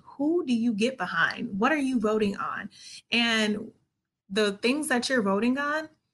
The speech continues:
that's specifically going to impact the people that you say that you wanna see in those rooms.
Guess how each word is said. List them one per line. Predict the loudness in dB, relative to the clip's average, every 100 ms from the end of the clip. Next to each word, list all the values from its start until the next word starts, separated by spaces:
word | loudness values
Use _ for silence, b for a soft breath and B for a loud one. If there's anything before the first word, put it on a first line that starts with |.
| _ -4
that's | 0 2 2
specifically | -2 -2 2 2 0 -2 -2
going | 0 0 2
to | 2 0
impact | 0 2 2 2 -2 -2
the | -2
people | 0 0 0
that | 0 2
you | 2
say | 2 0 0
that | 0 0 2
you | 2
wanna | 2 0
see | 0 -2
in | -2
those | 2 2 4
rooms. | 0 0 0 -2 -4